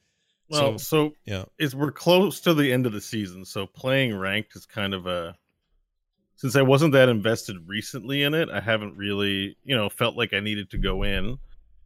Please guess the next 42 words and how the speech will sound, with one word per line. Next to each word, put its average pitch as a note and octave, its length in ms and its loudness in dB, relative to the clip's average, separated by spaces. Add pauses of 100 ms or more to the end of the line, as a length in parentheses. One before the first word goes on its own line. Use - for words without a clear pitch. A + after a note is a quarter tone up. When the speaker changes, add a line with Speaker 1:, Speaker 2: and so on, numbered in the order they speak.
(300)
Speaker 1:
um, G2+ 260 0
until C#3+ 200 4
today. D#3 320 4
New A#2 140 0
season B2+ 320 2
starts C3+ 280 2
today. B2+ 440 2 (1000)
Um, A2 440 -8 (1000)
but D3 280 6
I'm C#3 260 2
like, C#3 340 4
I C#3 140 2
should C3 280 -8
give E3 180 4
it E3 100 2
a, C3 100 0 (140)
I A#2 40 -8
should - 200 -14
give F3 100 -8
it F#3+ 60 -4
a F3 40 0
go. G2+ 180 -8
I - 300 -20
should F#2+ 140 -20 (180)
give C3+ 120 -10
it C#3 60 -6
a C3 40 -6
try D#2 440 -14 (180)
and G#2 120 -20
see - 140 -8
what A2 100 -2
it G2+ 60 -4
was - 160 -16
like. - 200 -20 (280)
And, A#2 560 0 (120)
um, A2 580 -2 (1000)
so B2+ 180 2
at A#2+ 80 2
first B2 580 2
I G#2+ 40 -16
was G#2+ 140 -14
like, G#2 160 -14